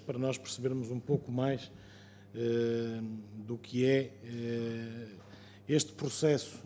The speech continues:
no seu todo e esta iniciativa, eh, que veio, que veio a debate, eh, nesta casa.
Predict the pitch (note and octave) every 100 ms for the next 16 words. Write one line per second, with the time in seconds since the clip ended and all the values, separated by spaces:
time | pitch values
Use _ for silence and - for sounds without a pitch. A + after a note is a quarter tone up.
0 | A#2+ A#2+ - C#3+ - F#3+ C3+ B2+ B2 C3+
1 | C3 D3 - D#3 D3+ F#3 C#3+ G#2+ F#2 -
2 | - - - - A2 A2 A2 G#2+ - G#2+
3 | A#2+ A#2 A2 G2+ - G#2 A2+ A2 G#2 A#2+
4 | A#2+ - B2+ G2+ A2+ A2 G#2+ G#2+ B2+ A#2+
5 | A2 F#2+ F2+